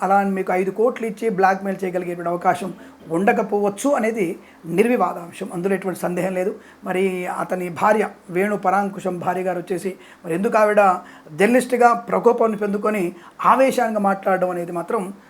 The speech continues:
నాకెందుకు కరెక్ట్ అనిపించలేదు. అక్కడ అతను దెబ్బ పడిపోయాడు. అతని వల్ల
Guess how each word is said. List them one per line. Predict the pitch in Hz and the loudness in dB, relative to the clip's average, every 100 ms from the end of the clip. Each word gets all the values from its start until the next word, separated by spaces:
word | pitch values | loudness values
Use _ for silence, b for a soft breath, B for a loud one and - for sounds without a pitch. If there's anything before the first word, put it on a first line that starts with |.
| B | B
నాకెందుకు | 160 220 220 | -10 -6 -6
కరెక్ట్ | 226 247 247 | -4 0 0
అనిపించలేదు. | 233 247 240 311 - B B 208 | 0 2 2 2 -6 B B -4
అక్కడ | 202 311 | 4 8
అతను | 254 226 196 175 165 - 160 | 8 8 2 0 -4 -12 -2
దెబ్బ | 190 208 | 2 2
పడిపోయాడు. | 190 175 180 190 262 180 - - - | 2 0 0 0 -2 -6 -10 -14 -4
అతని | 214 233 | 0 2
వల్ల | 233 269 240 | 2 4 4